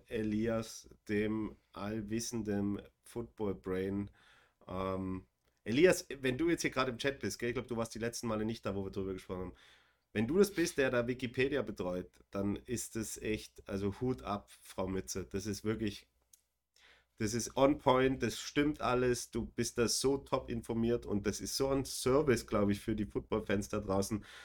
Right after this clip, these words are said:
Also für alle Leute, die immer mal auf Wikipedia irgendwelche Spieler oder Franchises sich wa-, Sachen durchlesen, das kommt alles aus der, aus der Feder, glaub ich, einer Person und, äh, danke dafür, für deinen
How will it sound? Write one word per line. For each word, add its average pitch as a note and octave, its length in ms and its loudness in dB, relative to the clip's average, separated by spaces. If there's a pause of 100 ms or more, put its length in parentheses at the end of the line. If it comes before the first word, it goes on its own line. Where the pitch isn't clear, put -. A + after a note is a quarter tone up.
(200)
Also G#2 200 2
für G#2+ 280 2
alle A#2+ 420 4 (440)
Leute, A#2 420 6
die A2+ 340 6
immer B2+ 160 8
mal A2+ 160 8
auf A2+ 160 4
Wikipedia B2 540 8
irgendwelche A#2 380 4
Spieler B2+ 420 4
oder A2 100 4
Franchises A#2 720 4
sich A2+ 220 0
wa-, G#2+ 120 -2
Sachen G#2+ 340 2
durchlesen, G#2 480 2
das G2 300 -2
kommt A2+ 240 4
alles B2 240 4
aus A2+ 220 2
der, G#2+ 260 6 (480)
aus A2 180 2
der A2 140 6
Feder, A#2+ 360 10
glaub G#2+ 300 8
ich, G#2+ 120 4
einer G#2+ 240 4 (220)
Person G#2+ 460 8
und, G2+ 380 4
äh, F2+ 160 4
danke F#2 540 2
dafür, G2+ 360 0
für G2+ 200 0
deinen G2 420 2